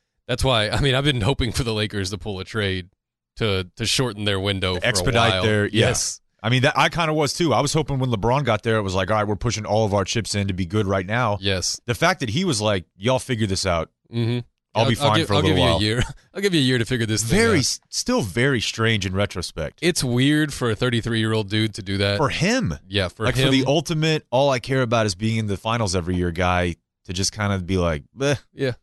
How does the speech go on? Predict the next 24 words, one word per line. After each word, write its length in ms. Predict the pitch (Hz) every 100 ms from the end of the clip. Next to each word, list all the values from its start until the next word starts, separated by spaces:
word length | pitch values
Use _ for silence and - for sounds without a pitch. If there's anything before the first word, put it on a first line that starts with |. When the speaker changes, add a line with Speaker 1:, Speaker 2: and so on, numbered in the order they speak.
| _
Speaker 1:
I'm 80 | 127
gonna 80 | 151
take 160 | 156 131
a 40 |
year 120 | 131
to 60 | 123
make 140 | 120 -
some 100 | 104
movies. 400 | 98 98 92 -
So, 220 | - 92
<laughs> 580 | 92 - - _ _ _
how 40 | -
about 240 | 127 113
that? 180 | 117 113 - - _ _ _ _ _
I'll 60 | 127
see 140 | 170
you 40 |
Speaker 2:
Strange. 80 | -
Speaker 1:
next 180 | 131 -
season. 340 | 131 123 123
Let's 140 | 123 117
make 160 | 123
some 100 | - 110
movies. 440 | 110 107 101 -